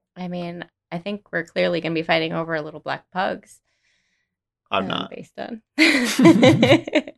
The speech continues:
Speaker 2: So we're getting the best dogs. We're trying to
Speaker 1: Mm-hmm.
Speaker 2: win them over by, I, I'm guessing each dog is gonna have a specific need, right?
Speaker 1: Mm-hmm.
Speaker 2: Eris wants to be pet. Silas
Speaker 1: Mm-hmm.
Speaker 2: wants to go running.
Speaker 1: Mm-hmm.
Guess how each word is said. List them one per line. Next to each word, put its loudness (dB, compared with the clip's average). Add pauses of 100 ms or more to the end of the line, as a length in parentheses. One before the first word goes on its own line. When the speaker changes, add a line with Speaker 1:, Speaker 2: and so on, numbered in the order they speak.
(360)
Speaker 2:
So 4
we're 0
getting 0
the 0
best 4
dogs. -2
We're 0
trying 2
to 4
Speaker 1:
Mm-hmm. 0
Speaker 2:
win 4
them 0
over -4 (220)
by, 0
I, -2
I'm 2
guessing 4
each -2
dog 6
is -8
gonna -4
have -4
a -10
specific -20
need, -12 (340)
right? -4
Speaker 1:
Mm-hmm. -14 (500)
Speaker 2:
Eris 4
wants 0
to -20
be -6
pet. 0
Silas 2
Speaker 1:
Mm-hmm. -6
Speaker 2:
wants -8
to -20
go 0
running. -4 (240)
Speaker 1:
Mm-hmm. -10